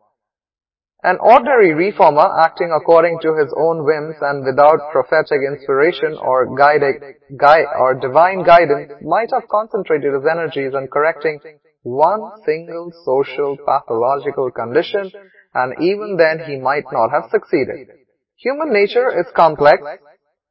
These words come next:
abounding in labyrinths and mysterious backdoors, and once it is misguided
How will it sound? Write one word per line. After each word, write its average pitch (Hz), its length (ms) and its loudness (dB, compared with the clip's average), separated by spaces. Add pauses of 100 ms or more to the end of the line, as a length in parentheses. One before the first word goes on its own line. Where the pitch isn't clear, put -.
(140)
abounding 196 720 4
in 156 340 -6
labyrinths 165 720 4
and 156 240 -2
mysterious 160 720 0 (240)
backdoors, 147 720 4 (240)
and 143 340 -6
once 214 300 0
it 196 140 0
is 143 100 0
misguided 151 880 2